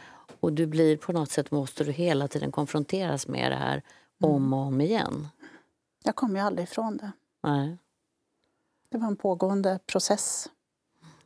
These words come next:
Speaker 1: Du lever liksom i en ständig, eh, det känns som du lever i en ständig mardröm efter det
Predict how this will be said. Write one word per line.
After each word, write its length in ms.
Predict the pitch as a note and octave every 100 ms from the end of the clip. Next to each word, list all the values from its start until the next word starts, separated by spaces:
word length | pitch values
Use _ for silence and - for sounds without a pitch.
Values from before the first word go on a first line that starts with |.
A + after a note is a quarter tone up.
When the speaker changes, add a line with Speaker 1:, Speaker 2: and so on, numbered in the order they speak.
| _
Speaker 1:
Du 100 | G3
lever 320 | G3 A3 E3+
liksom 260 | F3 E3 E3+
i 40 |
en 80 | D#3+
ständig, 960 | - - A#3 F3+ D3 D#3+ G3 F3 C#3 F#2 B2
eh, 280 | - - D#2+ F#3+ - -
det 160 | D#3 E3+
känns 240 | F#3 E3+
som 120 | F3
du 80 | E3+
lever 240 | E3 D#3+ D#3 D3+
i 20 | D3+
en 100 | D#3
ständig 380 | - F3 D3
mardröm 600 | D3 F3+ D#3+ C3+ F3 G3+
efter 260 | C#3 -
det 60 | -